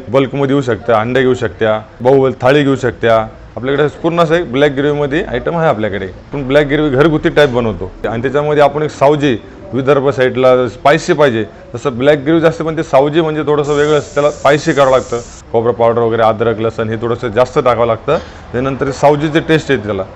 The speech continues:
चांगलं लागतं. विदर्भ साईड लोकांना ते आवडतं म्हणून आम्ही ते ठेवतो. नंतर लाल रस्सा. आपलं कसं आहे महाराष्ट्रामध्ये ब्लॅक ग्रेव्ही आणि रेड ग्रेव्ही, म्हणजे रेड ग्रेव्ही म्हणजे तर्रीवाली आपल्या इथे लाल ग्रेव्ही अशी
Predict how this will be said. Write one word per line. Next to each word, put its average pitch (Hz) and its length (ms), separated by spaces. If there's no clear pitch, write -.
चांगलं 165 200
लागतं. 127 280
विदर्भ 127 360
साईड 131 220
लोकांना 131 380
ते 135 120
आवडतं 127 420
म्हणून 120 220
आम्ही 139 240
ते 160 40
ठेवतो. 165 180
नंतर 151 160
लाल 156 300
रस्सा. 123 280
आपलं 135 220
कसं 143 220
आहे 135 100
महाराष्ट्रामध्ये 139 600
ब्लॅक 135 200
ग्रेव्ही 147 460
आणि 143 320
रेड 151 180
ग्रेव्ही, 117 300
म्हणजे 117 220
रेड 131 80
ग्रेव्ही 147 220
म्हणजे 147 160
तर्रीवाली 151 440
आपल्या 139 240
इथे 127 200
लाल 127 180
ग्रेव्ही 127 240
अशी 127 300